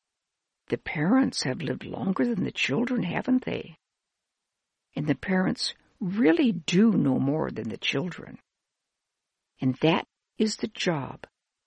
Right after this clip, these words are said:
that God gave to the mama and daddy, the parents, to take care of their children and to teach them to be good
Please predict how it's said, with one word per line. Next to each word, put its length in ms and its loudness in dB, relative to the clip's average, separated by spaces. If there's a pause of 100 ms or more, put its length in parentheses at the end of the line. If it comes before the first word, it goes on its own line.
(180)
that 220 -12
God 400 -2
gave 300 0
to 100 -8
the 100 0
mama 320 -2
and 140 4
daddy, 460 0
the 120 -16
parents, 680 0 (760)
to 100 -6
take 340 0
care 280 0
of 120 -4
their 140 2
children 540 -4 (800)
and 120 -6
to 100 -6
teach 420 0
them 140 -2
to 100 -8
be 220 -6
good 440 0